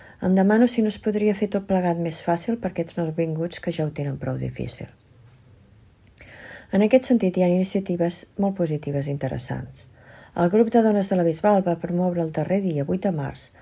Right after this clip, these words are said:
una jornada dedicada a les dones cuidadores, que en aquesta població moltes són d'origen hondureny. La immigració implica un xoc i un dol cultural que moltes vegades va associat a històries familiars difícils i a situacions socials i de treball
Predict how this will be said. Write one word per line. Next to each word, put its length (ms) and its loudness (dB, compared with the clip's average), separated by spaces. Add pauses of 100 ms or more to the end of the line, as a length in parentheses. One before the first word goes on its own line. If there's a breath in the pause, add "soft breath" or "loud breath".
(360 loud breath)
una 200 4
jornada 420 4
dedicada 520 2
a 20 0
les 220 -2
dones 260 -2
cuidadores, 720 -2
que 100 -6
en 80 -4
aquesta 320 -4
població 640 -4 (220)
moltes 360 -2
són 160 -2
d'origen 400 -4
hondureny. 400 -6 (1040 loud breath)
La 80 4
immigració 500 4
implica 320 2
un 80 0
xoc 300 2
i 20 2
un 80 2
dol 220 2
cultural 500 2
que 80 -2
moltes 320 0
vegades 320 0
va 80 -2
associat 480 -4
a 60 -2
històries 480 -4
familiars 480 -2
difícils 680 -8 (480 loud breath)
i 80 0
a 80 0
situacions 540 -2
socials 500 0
i 80 0
de 160 0
treball 320 0